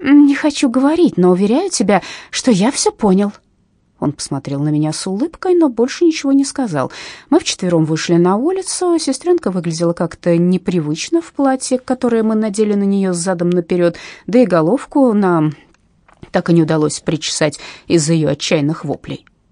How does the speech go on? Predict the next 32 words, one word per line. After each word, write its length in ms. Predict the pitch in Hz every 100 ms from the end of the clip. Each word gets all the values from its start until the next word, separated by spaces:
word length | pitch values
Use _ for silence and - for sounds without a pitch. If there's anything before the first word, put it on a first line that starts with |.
| _ _
Беспокойство 800 | 208 220 277 370 370 453 508 -
терзало 460 | 453 403 269 220 165
меня. 360 | 165 160 147 - - - -
Сейчас 340 | - 185 262
мы 80 | 370
увидим 320 | 330 320 254
ребёнка 560 | 220 175 180 196 277 381
под 300 | - 196 -
старость, 800 | - - 233 427 392 185 - -
как 200 | 165 -
выразилась 600 | 151 139 143 139 139 -
мадемуазель 540 | 165 151 147 139 147
Гемар, 440 | 135 160 151 135 - - - -
ничего 400 | 175 170 180 156
не 100 | 147
объяснив, 500 | 131 156 - 302 -
кроме 280 | 233 220
того, 260 | 208 196 202
что 280 | 320 - 349
ему 200 | 285 277
будет 300 | 254 247 240
шестьдесят 720 | - - 202 180 - - 202
семь 280 | - 339 359
лет. 280 | 330 - _ _ _ _ _
Я 160 | 269
представил 540 | 311 - - - 415 -
себе 280 | - 180 170
тщедушное 640 | - - 247 165 - 165
существо 600 | 160 190 - 220 - 370
с 60 | 427
седыми 380 | - 180 208 190
волосами 640 | 185 185 190 - 214 220